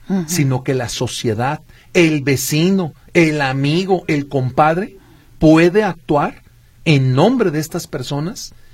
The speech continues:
Speaker 2: y en contra de los parientes más cercanos. E-, e-, el caso típico realmente, Mercedes, son los hijos.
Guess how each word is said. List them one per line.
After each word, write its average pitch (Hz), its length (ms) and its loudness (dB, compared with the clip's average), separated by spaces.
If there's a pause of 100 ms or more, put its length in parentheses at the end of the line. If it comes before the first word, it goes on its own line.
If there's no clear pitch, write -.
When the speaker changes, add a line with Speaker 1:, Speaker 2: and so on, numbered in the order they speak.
Speaker 2:
y 156 160 2
en 143 120 0
contra 180 520 2 (280)
de 156 200 0
los 143 240 -6
parientes 131 680 -4
más 120 220 -6
cercanos. - 800 -8 (760)
E-, 135 200 -6
e-, 180 180 0
el 165 140 0
caso 277 320 0
típico 254 800 -6
realmente, 196 1000 -2
Mercedes, 170 680 -4 (500)
son 147 220 -4
los 214 180 -6
hijos. - 460 -12